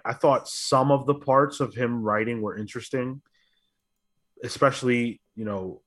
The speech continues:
like, as someone who writes as well, um, seeing the character deal with things that I deal with in my mind was compelling.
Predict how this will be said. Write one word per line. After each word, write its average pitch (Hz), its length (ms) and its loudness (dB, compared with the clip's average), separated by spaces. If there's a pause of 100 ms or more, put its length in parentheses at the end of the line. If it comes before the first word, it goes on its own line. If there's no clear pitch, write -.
(360)
like, 92 380 -12
as 104 180 -6
someone 110 300 -2
who 104 100 -6
writes 98 360 -4
as 92 160 -8
well, 104 480 -6
um, 90 540 -10
seeing 113 600 -4
the 98 100 -10
character 107 480 0
deal 98 360 -2
with 113 180 0
things 117 320 -4
that 87 200 -8 (120)
I 87 120 -10
deal 98 260 -4
with 117 300 -2
in 95 100 -14
my 98 100 -10
mind 113 440 -4 (640)
was 123 180 0
compelling. 147 640 2